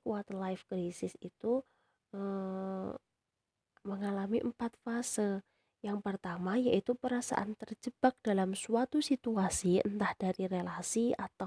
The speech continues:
lain-lain. Selanjutnya yaitu membangun kembali hidup yang baru. Yang terakhir yaitu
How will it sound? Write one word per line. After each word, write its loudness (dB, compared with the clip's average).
lain-lain. 0
Selanjutnya 2
yaitu 4
membangun 2
kembali 4
hidup -4
yang 0
baru. 4
Yang 0
terakhir -10
yaitu 0